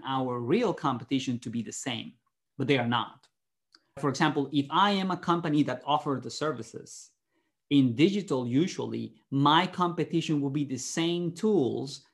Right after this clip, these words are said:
that I use to provide my service. Like in this case, Logitech and GoToMeeting, right? Might be the tools that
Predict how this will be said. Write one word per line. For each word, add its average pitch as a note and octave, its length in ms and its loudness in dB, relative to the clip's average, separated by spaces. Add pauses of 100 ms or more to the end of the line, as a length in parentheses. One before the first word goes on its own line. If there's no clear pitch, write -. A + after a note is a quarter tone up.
(180)
that C#3+ 120 2
I C#3+ 40 6
use C#3 400 6
to C#3+ 100 -2
provide A#2 340 -4
my A2+ 100 -10
service. - 520 -14 (240)
Like B2 220 -2
in A#2+ 100 0
this A#2+ 200 -2
case, A#2 340 -2 (340)
Logitech B2 960 0
and A#2 360 -6
GoToMeeting, A#2+ 760 0 (280)
right? A#2 320 -4 (280)
Might C#3 180 4
be D3+ 100 6
the C3+ 120 4
tools D3+ 640 4
that A#2+ 400 -2